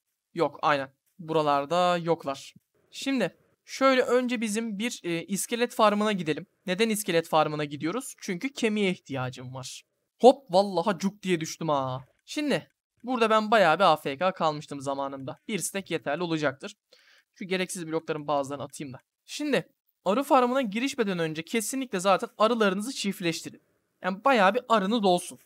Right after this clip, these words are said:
Arılar olmadan bu iş olmuyor hocam. Yapacak bir şey yok.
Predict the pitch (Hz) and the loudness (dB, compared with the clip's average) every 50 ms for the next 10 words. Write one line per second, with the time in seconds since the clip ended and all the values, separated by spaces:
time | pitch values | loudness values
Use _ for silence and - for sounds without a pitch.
0 | _ _ - 160 170 175 185 196 196 202 196 180 160 151 185 196 202 185 185 180 | _ _ -4 -2 0 4 4 6 6 6 4 2 0 0 0 0 0 -2 -4 -2
1 | 175 165 190 202 214 185 175 175 160 147 139 139 131 131 127 - _ _ - 147 | -2 -2 -2 -2 -2 -2 -2 -2 -4 -6 -6 -8 -8 -10 -12 -14 _ _ -8 -8
2 | 143 143 - 147 139 - - - - 156 156 156 147 135 135 - - _ | -6 -6 -6 -8 -8 -10 -12 -12 -8 -6 -4 -4 -4 -6 -8 -12 -20 _